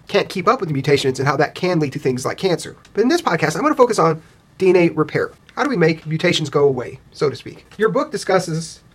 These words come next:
several mechanisms, and I'm just gonna list them right here. Mismatch repair, direct repair,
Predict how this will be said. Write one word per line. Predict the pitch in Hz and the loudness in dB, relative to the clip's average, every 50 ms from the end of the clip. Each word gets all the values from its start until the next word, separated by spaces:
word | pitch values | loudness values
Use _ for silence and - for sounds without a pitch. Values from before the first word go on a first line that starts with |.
| _ _ _ _ | _ _ _ _
several | - - 220 220 240 190 | 0 2 4 4 4 4
mechanisms, | 165 160 160 151 120 110 - 156 190 - | 4 2 2 2 0 -2 -4 -6 -6 -4
and | - 165 | -2 -2
I'm | 196 202 | -2 0
just | 202 - | 0 0
gonna | 190 151 - - | 0 0 0 0
list | - 175 202 196 | 2 2 2 2
them | - 151 139 | 2 2 2
right | 131 127 131 | 0 0 2
here. | - 190 131 165 196 - _ - - | 0 0 0 -2 -6 -12 _ -6 -2
Mismatch | 165 175 175 185 180 180 185 - - - - _ _ _ _ _ _ _ _ _ _ _ _ _ _ _ _ _ _ _ _ _ _ _ _ _ _ _ _ _ _ _ _ _ _ _ - | -2 -2 0 0 0 0 0 0 -4 -6 -8 _ _ _ _ _ _ _ _ _ _ _ _ _ _ _ _ _ _ _ _ _ _ _ _ _ _ _ _ _ _ _ _ _ _ _ -12
repair, | 170 165 156 202 202 254 254 - - _ _ _ _ _ _ _ _ _ _ _ _ _ _ _ _ _ - | -8 -2 2 4 4 4 2 -2 -12 _ _ _ _ _ _ _ _ _ _ _ _ _ _ _ _ _ -2
direct | 160 156 165 175 175 | 2 2 2 2 2
repair, | 185 175 - 196 196 220 233 | -2 -2 0 0 0 0 -2